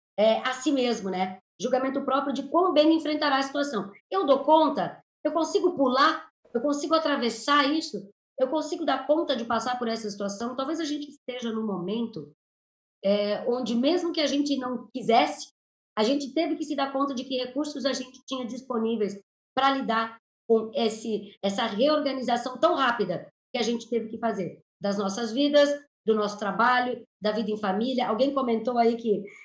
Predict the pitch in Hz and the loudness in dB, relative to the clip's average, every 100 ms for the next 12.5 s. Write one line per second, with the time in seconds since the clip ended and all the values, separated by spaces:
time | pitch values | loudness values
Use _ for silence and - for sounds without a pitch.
0 | - 277 294 277 214 247 226 277 269 - | 0 2 4 2 -2 -4 0 0 0 -2
1 | 226 208 214 - 214 214 214 214 214 214 | 0 0 -2 -2 -4 -4 -4 -4 -2 -2
2 | 208 202 196 196 202 233 196 - - _ | 0 -2 0 -2 0 0 -2 -8 -16 _
3 | _ _ _ - 196 196 202 196 226 233 | _ _ _ -2 0 2 0 0 0 0
4 | 247 247 233 233 254 262 233 277 - 262 | -2 0 2 2 2 0 -2 -6 -6 -2
5 | 226 202 220 254 208 - - - - 226 | 0 2 4 4 2 -2 -10 -16 0 0
6 | 254 269 247 254 214 220 220 233 240 214 | 2 -2 -2 -2 0 0 4 4 4 4
7 | 185 185 175 175 175 170 170 - - _ | 2 0 -2 -2 -2 -2 -6 -8 -14 _
8 | _ - 196 202 214 226 226 233 240 233 | _ -10 -4 -2 0 0 0 0 -2 -6
9 | 226 202 233 233 233 233 233 240 247 233 | -4 -2 0 -2 -2 -4 -2 -2 -2 -4
10 | 240 247 233 226 240 233 240 233 226 220 | -2 0 0 0 0 0 0 0 0 0
11 | 220 226 226 226 214 220 - 202 - 196 | -2 -2 -4 -6 -6 -8 -6 -8 -4 -4
12 | 214 196 190 185 | -2 -4 -4 -4